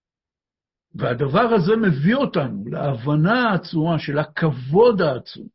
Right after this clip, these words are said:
ושל האהבה העצומה שצריכה להיות בין בני ישראל איש את אחיו. כלומר, שלא יהיה באמת מצב של פילוג. פילוג עד כדי כך שבמצרים היה שיהודי אחד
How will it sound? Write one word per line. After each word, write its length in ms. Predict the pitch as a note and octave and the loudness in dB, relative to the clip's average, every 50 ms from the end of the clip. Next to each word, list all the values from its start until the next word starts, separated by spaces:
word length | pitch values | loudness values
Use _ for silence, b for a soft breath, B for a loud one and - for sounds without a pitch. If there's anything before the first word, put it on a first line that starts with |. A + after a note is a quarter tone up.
| _ - | _ -20
ושל 260 | G#2+ - - - - D3+ | -16 -14 -12 -12 -10 -8
האהבה 600 | D#3+ C#3+ C#3 C#3 C#3+ C#3+ C#3 C3+ B2+ E3 A#3 C4+ | -6 -6 -4 -2 -2 -2 -4 -4 -2 -2 0 0
העצומה 560 | D4 C4 G#3+ D#3+ - - - D3 D#3 F#3 F3+ F3 | 2 0 0 -2 -2 -6 -10 -10 -10 -12 -14 -16
שצריכה 540 | - - D#3 - - D#3+ C#3+ C#3 - G3+ G3 | -18 -16 -16 -12 -10 -8 -6 -4 -2 0 0
להיות 500 | G3 F3+ F3+ G3+ A#3 C#4 C4 G#3 - - B B B B | 0 0 0 0 2 2 2 2 0 -2 B B B B
בין 540 | - A#2 A2+ A#2+ F#3 G#3+ A#3+ A#3+ A3+ G3 D#3 | -16 -6 0 2 2 4 4 4 4 4 4
בני 240 | D3+ E3+ F3+ G#3+ G#3+ | 4 4 4 4 2
ישראל 680 | G#3 F#3+ - - - D#3+ D#3 E3+ F#3 G3 G3+ F#3+ F3+ - - | 2 0 -2 -2 0 2 2 4 4 2 2 0 -2 -2 -2
איש 360 | - F3 F#3 E3+ - - - - | 0 2 2 2 0 -2 -4 -2
את 280 | D#3+ E3 D#3+ D#3+ - - | 0 0 0 -2 -6 -12
אחיו. 340 | - - - E3+ F#3 F3+ C#3+ A2 - - _ _ _ _ _ _ _ _ _ _ _ - | -10 -8 -4 -2 -2 -2 -2 -4 -8 -18 _ _ _ _ _ _ _ _ _ _ _ -6
כלומר, 580 | - D3 C#3+ C#3 C#3+ D#3 E3 F3+ G3 G#3+ G#3+ G#3+ - b b b b b | -2 0 2 2 2 4 2 2 2 0 -2 -4 -8 b b b b b
שלא 440 | - - - E3+ D#3 D#3 F#3 A3+ A#3 | -6 -2 2 2 4 6 6 6 6
יהיה 240 | G#3 G3 G#3 A3 G3 | 6 4 4 4 4
באמת 360 | E3+ F3+ F#3 G3+ G#3 G#3 G#3 | 4 4 4 4 2 2 2
מצב 440 | F#3+ F3+ - - F3 F3+ F#3 F#3 G3 G3+ G3 - _ _ _ | 0 -2 0 0 0 2 2 2 0 -2 -4 -8 _ _ _
של 160 | - - - D#3 E3 D#3+ E3+ | -6 0 2 2 2 2 2
פילוג. 560 | - F3+ F#3+ F#3 F#3+ G#3+ B3 A#3+ F#3+ C#3+ B2 B2 - - _ _ _ _ _ _ _ _ _ _ _ _ _ _ - | 2 2 4 6 6 6 6 6 4 2 0 -4 -10 -14 _ _ _ _ _ _ _ _ _ _ _ _ _ _ -6
פילוג 480 | - B2+ A2 A2+ D3+ G3+ A#3 F#3+ D3 - | -4 -2 0 2 4 4 4 4 2 2
עד 240 | - E3 F#3+ F3 | 0 0 0 0
כדי 380 | - F3+ F3+ D#3 D#3+ F#3+ G3 G3 | 0 -2 0 2 2 2 2 2
כך 360 | - C4+ D#4 D4+ C4+ - - | 2 2 2 2 2 0 -2
שבמצרים 800 | - E3 D3 D#3 D#3 D#3+ E3 E3 - E3+ F#3 G#3 A3 G#3+ G#3+ G#3 | -2 -2 0 0 2 0 0 0 0 0 2 2 2 2 0 0
היה 480 | G#3+ A3 B3 C4+ D4 C#4 B3 A3+ A3 G#3+ | 0 0 0 0 0 0 0 0 0 -2
שיהודי 1500 | - - E3 D#3+ F3 F3 F3+ F3+ - - - _ _ _ _ _ _ _ _ - B2 C#3+ D3+ D#3 D3+ C#3 D#3+ G#3 G#3+ G3 | -2 -2 0 2 2 2 2 0 -2 -6 -12 _ _ _ _ _ _ _ _ -6 0 2 2 2 2 2 2 2 2 2
אחד 440 | F#3 - A#3 B3 B3 A3 G3 F#3 | 0 2 2 4 4 4 4 2